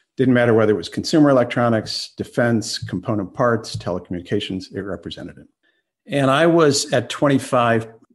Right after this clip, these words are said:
I became, I was promoted into a member of the leadership team, which was about ten people. And they all came from different segments. And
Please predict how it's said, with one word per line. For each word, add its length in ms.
I 60
became, 480
I 60
was 120
promoted 440
into 320
a 40
member 280
of 60
the 60
leadership 520
team, 180
which 220
was 100
about 280
ten 200
people. 320
And 160
they 100
all 120
came 200
from 160
different 300
segments. 600
And 240